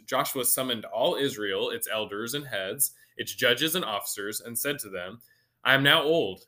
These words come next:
and well advanced in years, and you have seen all that the Lord your God has done to all these nations for your sake. For it is the Lord your God who has fought for you. Behold, I have allotted to you as an inheritance for your tribes those nations that remain,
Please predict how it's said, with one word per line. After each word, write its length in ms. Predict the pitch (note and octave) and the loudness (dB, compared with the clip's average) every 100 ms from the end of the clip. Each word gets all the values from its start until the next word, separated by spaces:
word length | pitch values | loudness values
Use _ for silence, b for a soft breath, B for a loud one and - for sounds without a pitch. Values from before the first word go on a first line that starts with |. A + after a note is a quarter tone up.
| - | -12
and 100 | A2 | -4
well 200 | A2+ C#3 | 2 2
advanced 400 | C#3 C#3+ C#3+ - | 2 0 -2 -4
in 120 | C#3 | -4
years, 440 | C#3+ B2 F#2+ - - _ _ - | -4 -6 -6 -10 -12 _ _ -4
and 100 | B2 | 2
you 60 | D3+ | 4
have 100 | C#3 | 6
seen 220 | F3+ F3+ | 4 4
all 240 | C3+ E3 | 4 2
that 100 | F#3 | 0
the 80 | F#3+ | -2
Lord 260 | E3 D#3+ D#3+ | 2 2 2
your 120 | D#3+ | 2
God 260 | G#2+ G2+ G#2 | 4 4 0
has 160 | A2 | -6
done 360 | G2+ B2 G#2 G2+ | -2 0 -2 -4
to 100 | - | -6
all 200 | G2+ A2+ | -4 -2
these 180 | C#3 C3+ | -2 -2
nations 380 | G#2+ G2 G#2 - | -2 -4 -10 -12
for 140 | G#2 | -10
your 180 | F#2+ G#2+ | -8 -6
sake. 340 | - G#2 F2 | -4 -4 -6
For 180 | - B2 | -4 -4
it 40 | |
is 100 | B2 | -2
the 80 | A#2+ | -2
Lord 260 | A#2 C3+ C3+ | -2 -2 -2
your 140 | A#2 | -2
God 460 | A#2+ D#3 B2+ A2 - | 0 2 2 0 -4
who 120 | G#2 | -6
has 120 | G#2 | -4
fought 320 | - C3+ - - | -2 -4 -4 -10
for 60 | |
you. 240 | G2 G#2 - b b b - | -18 -18 -20 b b b -2
Behold, 440 | C3+ F3 F#3 E3 | 0 2 2 2
I 180 | A#2+ D3 | 4 4
have 100 | D3 | 4
allotted 380 | B2+ A#2+ D#3+ F3+ | 2 2 2 0
to 120 | D#3+ | -4
you 180 | B2+ B2+ | 0 0
as 100 | B2 | 0
an 60 | A#2 | -2
inheritance 760 | G#2+ - F3+ F#3+ - A2 A2 | -6 -2 0 2 0 -6 -8
for 200 | - A2+ | -6 -4
your 160 | A#2+ D3+ | -4 -4
tribes 480 | - A2+ G#2+ G#2+ | 0 0 0 -2
those 260 | - A#2 A2+ | -2 -2 0
nations 380 | B2 C#3 D#3+ D3 | 0 0 0 0
that 160 | D#3 | 0
remain, 440 | D#3+ B2+ G2 F#2+ | -2 -4 -6 -8